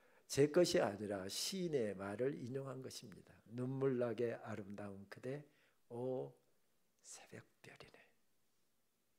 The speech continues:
오늘 여러분 거의 어쩌면 새벽부터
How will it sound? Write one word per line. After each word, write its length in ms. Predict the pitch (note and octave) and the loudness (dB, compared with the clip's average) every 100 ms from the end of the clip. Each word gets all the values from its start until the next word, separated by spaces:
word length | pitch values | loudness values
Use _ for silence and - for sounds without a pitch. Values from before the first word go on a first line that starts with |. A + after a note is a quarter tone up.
| _ _ _ _ _ - | _ _ _ _ _ -6
오늘 220 | B2 B2+ | 0 4
여러분 500 | A#2+ A#2 G#2 G2+ - - _ _ _ _ | 4 4 0 -4 -6 -18 _ _ _ _
거의 240 | - A#2+ B2 | 0 4 6
어쩌면 400 | A#2 A2+ A2 G2+ | 4 0 -2 -4
새벽부터 1000 | - B2 A#2+ - G#2 - - F2+ D#2+ | -8 -8 -8 -10 -16 -16 -14 -12 -14